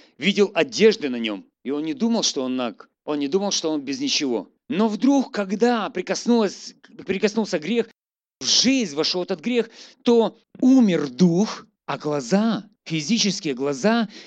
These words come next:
не видят тех славных одежд, которые одел на тебя Господь, на него Господь. Физические глаза,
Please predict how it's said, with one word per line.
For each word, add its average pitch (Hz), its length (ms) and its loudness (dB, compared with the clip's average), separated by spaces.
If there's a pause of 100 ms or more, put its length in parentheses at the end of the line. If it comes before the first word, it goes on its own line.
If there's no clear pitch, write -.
не 170 200 2
видят 240 320 0
тех 226 160 0
славных 233 540 0
одежд, 190 540 0
которые 220 400 4
одел 196 540 2
на 190 120 0
тебя 180 340 0
Господь, 151 600 -4 (120)
на 123 80 -4
него 117 280 0
Господь. 123 500 -6 (420)
Физические 226 640 2
глаза, 170 680 0